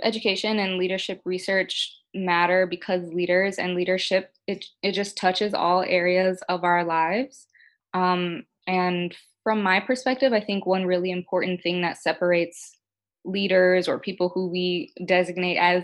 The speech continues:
<laughs> as leaders, what separates those people from other people is, um, power. So the power to make decisions,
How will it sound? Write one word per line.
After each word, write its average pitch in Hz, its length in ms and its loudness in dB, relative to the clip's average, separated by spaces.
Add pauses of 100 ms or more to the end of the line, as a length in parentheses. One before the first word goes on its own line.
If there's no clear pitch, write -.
<laughs> 196 80 -2
as 180 260 2
leaders, 180 540 4
what 208 160 0
separates 247 340 4
those 190 180 0
people 196 280 -4
from 160 300 -2
other 311 200 6
people 175 460 2 (420)
is, 180 280 2
um, 165 280 0 (100)
power. 156 540 2
So 175 440 -2
the 170 140 -4
power 175 320 6
to 175 140 -4
make 170 300 -2
decisions, 170 920 -4